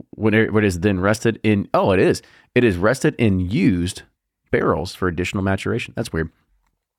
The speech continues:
Okay, so Uncle Nearest Straight Rye Whiskey will be available for purchase for sixty dollars at the distillery in Shelbyville, Tennessee.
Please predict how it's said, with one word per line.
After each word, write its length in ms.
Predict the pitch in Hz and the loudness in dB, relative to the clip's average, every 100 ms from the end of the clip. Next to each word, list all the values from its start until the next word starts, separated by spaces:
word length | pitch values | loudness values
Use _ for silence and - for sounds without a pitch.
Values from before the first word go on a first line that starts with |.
| _ - | _ -4
Okay, 180 | 113 92 | -2 0
so 160 | 104 | 0
Uncle 260 | 117 139 139 | 2 2 2
Nearest 260 | 127 123 - | 2 2 -2
Straight 400 | - 98 117 - | -2 0 0 2
Rye 200 | 107 107 | 2 2
Whiskey 440 | 101 - 85 87 - _ - | 2 0 0 -2 -4 _ -12
will 80 | 95 | -2
be 140 | 117 | 2
available 420 | 107 98 113 117 110 | 4 4 2 2 -2
for 100 | 117 | -2
purchase 560 | 95 95 101 98 - _ _ _ _ - | 0 0 0 -2 -4 _ _ _ _ -6
for 100 | 90 | -2
sixty 320 | 165 165 135 | -2 -2 0
dollars 500 | 87 80 80 101 - _ | 0 0 -2 -6 -14 _
at 160 | 104 101 | -6 -4
the 60 | |
distillery 340 | 87 - 95 90 | -4 -2 0 0
in 60 | |
Shelbyville, 360 | 82 82 80 80 | -2 -4 -4 -6
Tennessee. 440 | 85 80 - 101 | -6 -6 -2 -2